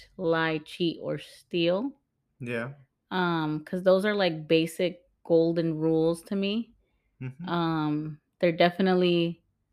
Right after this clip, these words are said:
Speaker 1: part of God's commandments, <laughs> uh, if you wanna go that far. But I do think, like, even if you're not religious, um, they're just basic golden rules. So I think, like,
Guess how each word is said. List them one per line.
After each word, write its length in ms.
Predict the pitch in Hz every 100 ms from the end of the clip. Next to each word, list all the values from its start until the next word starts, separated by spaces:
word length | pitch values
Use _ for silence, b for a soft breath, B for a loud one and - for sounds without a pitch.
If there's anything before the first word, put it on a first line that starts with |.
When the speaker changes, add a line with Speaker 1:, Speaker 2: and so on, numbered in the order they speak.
| _
Speaker 1:
part 260 | - 190 170
of 220 | 160 160
God's 340 | 170 170 170 -
commandments, 760 | 170 170 160 165 170 196 - - -
<laughs> 140 | _
uh, 60 | 214 - B B B B B B - 175 165
if 60 | 165
you 80 | 175
wanna 180 | 175 165
go 180 | 170 170
that 240 | 160 175
far. 280 | 185 180 185
But 180 | 185 175
I 80 | 175
do 180 | 175 196
think, 240 | 190 175
like, 220 | 165 151 -
even 240 | 175 175
if 120 | 170 - _ _ _ _ _ _
you're 120 | - 175
not 200 | 165 127
religious, 640 | 165 165 165 165 160 -
um, 300 | 143 147 147
they're 180 | 160 156
just 280 | 160 170 -
basic 340 | 165 170 160
golden 340 | - 160 160 156
rules. 240 | 156 147
So 80 | 147
I 40 |
think, 260 | 147 160 151
like, 300 | 151 147 -